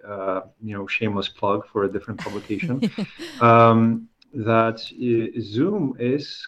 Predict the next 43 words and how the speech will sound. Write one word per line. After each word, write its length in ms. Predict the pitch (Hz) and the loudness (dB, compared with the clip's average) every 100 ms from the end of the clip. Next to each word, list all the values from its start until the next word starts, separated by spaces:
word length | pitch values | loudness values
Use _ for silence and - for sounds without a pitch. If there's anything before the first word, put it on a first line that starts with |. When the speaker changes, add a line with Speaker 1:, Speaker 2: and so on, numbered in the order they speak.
| - | -12
Speaker 1:
kinda 220 | 196 254 | -2 -2
sorta 480 | - 185 175 190 180 | -2 -2 -2 0 -2
becoming 640 | 120 110 - 135 135 117 | -4 -10 -8 -4 -2 -2
a 60 | 107 | -2
player 500 | - 180 185 101 95 101 | -4 -6 -4 -4 -6 -10
in 120 | 101 | -10
this 240 | 101 98 104 | -10 -10 -12
industry. 460 | 98 95 113 110 | -12 -10 -6 -4
And, 280 | 117 123 127 | -2 -4 -4
and 320 | 127 127 120 | -4 -4 -6
Anna 520 | 123 156 127 110 110 107 | -4 -2 0 -2 -4 -4
Royer 400 | 120 120 107 104 | 0 2 0 -2
here 180 | 117 | -2
is 100 | 101 | -4
commenting 640 | - 113 110 104 - 98 95 | -4 -6 -6 -6 -12 -14 -8
that 100 | 98 | -2
Speaker 2:
Mm-hmm. 140 | 110 | -2
Speaker 1:
in 180 | 104 95 | -2 -4
my 80 | 120 | -6
Speaker 2:
I 60 | 135 | -6
just 60 | |
Speaker 1:
humble 240 | 143 127 120 | -6 -4 0
Speaker 2:
saw 120 | 117 | 0
that 160 | 175 165 | -2 -2
as 80 | |
well. 160 | 117 110 | 0 0
Speaker 1:
experience, 640 | 110 110 110 113 - - 117 | -2 -4 -8 -12 -16 -20 -12
the 80 | 107 | -12
clients 460 | - 113 127 127 - | -8 -6 -6 -6 -8
have 180 | 101 104 | -10 -10
been 140 | 98 | -10
asking 380 | 101 104 - 107 - | -10 -12 -14 -16 -10
for 100 | 98 | -12
simultaneous 1600 | - 104 98 - 123 123 120 120 120 120 123 120 117 113 - 127 | -10 -12 -12 -10 -4 -2 -2 -4 -8 -12 -8 -4 -4 -6 -10 -10
interpreting 640 | 110 107 113 - - 113 | -10 -8 -10 -10 -14 -8
over 220 | 107 107 | -4 -6
V 160 | 98 110 | -4 -4
R 160 | 101 107 | -2 -6
I 80 | 104 | -8
more 220 | 104 110 95 | -10 -10 -10
and 80 | |
more. 300 | 95 117 139 - _ 220 | -10 -6 -6 -10 _ -16
Speaker 2:
Mm-hmm. 240 | 185 190 | -12 -10